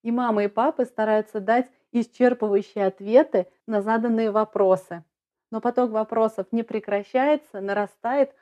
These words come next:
а воодушевление родителей постепенно снижается. Появляется раздражение и усталость от этого слова, которое вы слышите сто миллионов раз на дню. Найдите в себе силы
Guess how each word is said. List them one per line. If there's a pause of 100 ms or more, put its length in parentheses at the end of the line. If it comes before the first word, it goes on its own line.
а
воодушевление
родителей
постепенно
снижается. (140)
Появляется
раздражение
и
усталость
от
этого
слова,
которое
вы
слышите (180)
сто
миллионов
раз (100)
на
дню. (200)
Найдите
в
себе (180)
силы